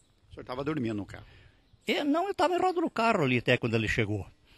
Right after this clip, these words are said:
Speaker 2: Daí
Speaker 1: Chegou tranquilo?
Speaker 2: Chegou tranquilo, mas eu olhei assim, a gente sempre meio desconfiado com, com esse pessoal aí, mas, ah, mas o cara assim, não tinha jeito assim de ser um malandro, sabe? É, a roupa não era lá muito limpa, mas tava em manga de camisa e tal.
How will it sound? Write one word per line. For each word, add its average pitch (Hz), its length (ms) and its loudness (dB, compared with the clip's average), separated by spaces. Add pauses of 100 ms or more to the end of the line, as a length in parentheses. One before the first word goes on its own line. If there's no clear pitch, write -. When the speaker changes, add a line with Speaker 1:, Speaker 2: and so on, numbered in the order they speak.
(560)
Speaker 2:
Daí 202 680 2
Speaker 1:
Chegou 202 200 0
tranquilo? 156 480 -4 (140)
Speaker 2:
Chegou 269 220 -6
tranquilo, 294 460 4
mas 175 180 6
eu 143 60 4
olhei 160 340 6
assim, 226 440 2
a 131 160 0
gente 127 200 -4
sempre 170 200 -4
meio 208 160 -2
desconfiado 214 580 -6
com, 117 160 -8
com - 100 -18
esse - 180 -16
pessoal 131 460 0
aí, 120 180 0
mas, 123 280 0
ah, 135 300 2
mas 143 200 0
o 156 60 -2
cara 175 300 0
assim, 170 240 -4
não 160 140 0
tinha 196 260 2
jeito 147 320 2
assim 131 220 -4
de 120 100 -2
ser 120 160 -4
um 120 80 0
malandro, 127 420 0
sabe? 117 300 -2 (760)
É, 117 600 -6 (640)
a 151 80 0
roupa 240 240 0
não 294 120 2
era 247 160 4
lá 185 120 8
muito 160 260 2
limpa, 160 400 2
mas 120 160 -4
tava 135 140 0
em 131 60 0
manga 131 220 -2
de 151 60 -4
camisa 165 600 -4
e 101 40 -16
tal. 143 320 -4